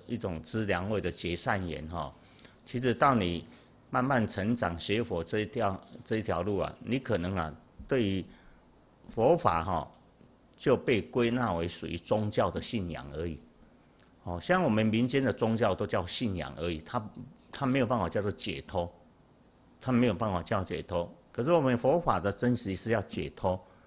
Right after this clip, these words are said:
哎呀，信仰是一段的时间啊，哦，你虔诚转进以后啊，你必经的过程，哦，但是我们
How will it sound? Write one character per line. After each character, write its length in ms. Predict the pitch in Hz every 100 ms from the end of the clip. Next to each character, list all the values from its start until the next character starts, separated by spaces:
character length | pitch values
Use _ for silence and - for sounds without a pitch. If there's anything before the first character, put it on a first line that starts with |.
| - - - -
哎 80 | 101
呀， 360 | 98 92 76 - - - -
信 300 | - 196 156
仰 280 | 92 87 92
是 300 | - 117 - - - - - - - - - - - - - -
一 60 | 110
段 260 | 170 131
的 80 | 98
时 280 | - 98 90
间 260 | 107 104
啊， 180 | 92 65 - - -
哦， 220 | 90 76
你 120 | - 90
虔 320 | - 120 156
诚 240 | 95 98
转 260 | - 82 87
进 220 | 131 110
以 120 | 85
后 100 | 107
啊， 180 | 85 71 -
你 80 | 87
必 240 | - 120
经 280 | - 113 110 - - -
的 100 | -
过 300 | - 113 87
程， 200 | - - - - - - - - _
哦， 240 | 92 80
但 180 | 127 139
是 100 | 156
我 80 | 117
们 300 | 98 104